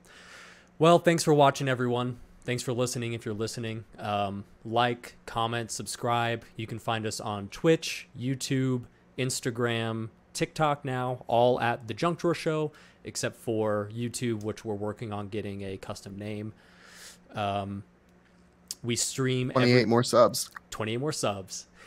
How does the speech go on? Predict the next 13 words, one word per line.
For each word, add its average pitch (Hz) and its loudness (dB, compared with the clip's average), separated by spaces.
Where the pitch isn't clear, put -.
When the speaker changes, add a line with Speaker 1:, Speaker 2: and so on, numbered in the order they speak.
Speaker 1:
We 127 -2
stream 139 -2
every 123 -2
Tuesday 135 -2
night 135 0
at 104 -2
eight 113 -4
thirty 107 -4
Eastern, 131 -4
six - -6
thirty 104 -4
Mountain. 117 -6
Um, 101 -6